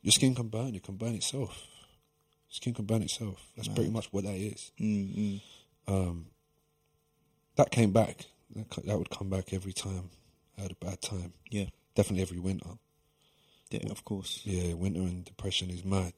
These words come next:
Speaker 1: Winter's tough.
Speaker 2: Yeah, and it's
Speaker 1: Winter's
Speaker 2: tough,
Speaker 1: tough.
Speaker 2: just, uh, I mean, it's just tough in general, but, I mean,
Speaker 1: Yeah, bro.
Speaker 2: where that stuff, where those experiences occurred in that time, it's obviously gonna
Speaker 1: Yeah,
Speaker 2: be
Speaker 1: winter's tough.
Speaker 2: very
Speaker 1: And
Speaker 2: triggering.
Speaker 1: this last winter's been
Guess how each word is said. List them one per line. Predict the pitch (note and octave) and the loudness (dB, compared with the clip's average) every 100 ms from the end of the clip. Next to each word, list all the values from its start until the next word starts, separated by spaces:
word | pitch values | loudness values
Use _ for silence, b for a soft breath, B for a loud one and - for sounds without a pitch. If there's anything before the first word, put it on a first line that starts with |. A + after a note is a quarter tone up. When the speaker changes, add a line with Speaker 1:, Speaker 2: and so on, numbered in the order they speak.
| - _ - | -16 _ -4
Speaker 1:
Winter's | F#2+ E2+ | -2 -2
tough. | - - G2 F#2 - - b b b - | -6 -4 -4 -4 -8 -20 b b b -8
Speaker 2:
Yeah, | F#2+ F#2 G2+ - | -6 -6 -8 -4
and | G#2 | 0
it's | F#2+ | 2
Speaker 1:
Winter's | |
Speaker 2:
tough, | F2+ A#2 - | 2 0 0
Speaker 1:
tough. | - | -6
Speaker 2:
just, | - A2 - - | -4 -6 -6 -4
uh, | G#2 | -2
I | |
mean, | G#2 | 0
it's | G#2 - | 0 0
just | - | -2
tough | A2 - | -2 -2
in | F#2+ | -2
general, | G#2 A#2 G2 | -2 0 -2
but, | F#2 | -2
I | F#2 | 0
mean, | F#2+ A2+ C3 C3 | 2 2 2 0
Speaker 1:
Yeah, | A#2 | -2
bro. | - - | -6 0
Speaker 2:
where | A2 A2+ | 4 6
that | A2 G#2 | 4 2
stuff, | - G#2 - - - - | 0 -2 -4 -16 -18 -2
where | A#2 A2+ G#2+ - B2 | 4 4 2 -4 0
those | A2+ A2+ G#2+ G#2 G2+ | 4 4 4 2 0
experiences | - - G#2+ G#2+ - G2+ | -4 -4 0 0 0 0
occurred | F#2+ - G#2 G2 | 0 2 2 2
in | F#2 | -2
that | - | -6
time, | - G2 F#2 | -4 -4 -4
it's | - | -8
obviously | F2+ F#2 F2 | -10 -8 -4
gonna | - F#2+ | 4 4
Speaker 1:
Yeah, | |
Speaker 2:
be | F2+ | 4
Speaker 1:
winter's | F#2 F2 | 0 -4
tough. | - F#2+ F2 - - | -4 -4 -4 -8 -2
Speaker 2:
very | G2+ G2 | 0 2
Speaker 1:
And | F#2+ | 0
Speaker 2:
triggering. | - G#2 G2 F#2 B B B - | 0 0 0 -4 B B B -6
Speaker 1:
this | F#2 | 4
last | G2+ G#2+ G2+ - | 10 12 10 6
winter's | G2+ F#2+ - | 0 0 -2
been | G2 | 4